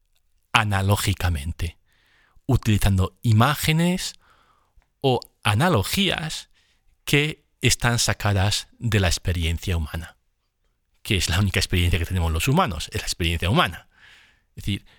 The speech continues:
haciendo, eh, poniendo nuestros pies sobre el suelo de nuestra propia experiencia como seres humanos,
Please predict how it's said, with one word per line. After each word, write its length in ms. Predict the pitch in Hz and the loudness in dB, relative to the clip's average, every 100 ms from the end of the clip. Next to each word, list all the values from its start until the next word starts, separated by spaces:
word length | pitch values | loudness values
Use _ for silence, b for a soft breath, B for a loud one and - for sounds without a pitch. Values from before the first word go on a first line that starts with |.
| b b _ _ _ _ _ | b b _ _ _ _ _
haciendo, 880 | 123 127 - 135 143 139 143 143 151 _ _ _ _ _ _ _ _ - | 0 0 0 2 2 4 2 0 -6 _ _ _ _ _ _ _ _ -12
eh, 180 | 107 127 | -12 -8
poniendo 440 | - 127 131 143 143 | 0 4 4 2 0
nuestros 500 | 123 113 - 113 104 | 0 0 0 -2 -2
pies 400 | - 151 165 147 | -2 0 2 0
sobre 560 | - - 113 107 113 - | -2 -2 0 0 -2 -4
el 240 | 123 107 104 | -4 -2 -2
suelo 500 | - 151 165 131 123 | 0 2 4 2 2
de 100 | 107 | 2
nuestra 420 | 104 - 107 98 | 2 2 0 2
propia 260 | 131 - | 2 2
experiencia 600 | - - 117 143 151 135 | 0 0 2 2 2 -2
como 180 | - 117 | 0 -2
seres 300 | - 139 135 | 0 0 2
humanos, 540 | 143 151 147 165 - | 4 4 2 -4 -8